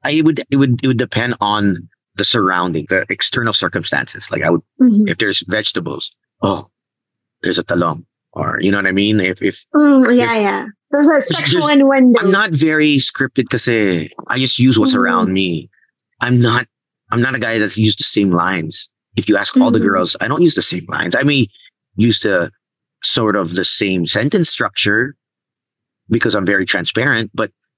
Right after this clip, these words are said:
Speaker 1: I don't,
Speaker 2: Mm-hmm.
Speaker 1: eh, there's not one line that, "Oh yeah, Tony says that line." You know, maybe I say it in a certain, a manner, in a, in a
Speaker 2: Mm-hmm.
Speaker 1: sexual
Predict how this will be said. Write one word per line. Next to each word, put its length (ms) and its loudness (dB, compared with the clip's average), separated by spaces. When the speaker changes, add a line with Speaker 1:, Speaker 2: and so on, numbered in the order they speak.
Speaker 1:
I 140 4
don't, 320 0
Speaker 2:
Mm-hmm. 240 -4
Speaker 1:
eh, 80 0
there's 160 0
not 300 2
one 400 0
line 200 0
that, 240 -2
"Oh 80 0
yeah, 280 -4
Tony 200 -2
says 240 -4
that 180 -10
line." 200 -16
You 100 -2
know, 240 -2
maybe 320 0
I 60 -2
say 480 -2
it 140 -10
in 140 0
a 60 0
certain, 480 -2
a 80 -4
manner, 520 -2
in 140 0
a, 120 -2
in 140 4
a 100 4
Speaker 2:
Mm-hmm. 120 -2
Speaker 1:
sexual 520 0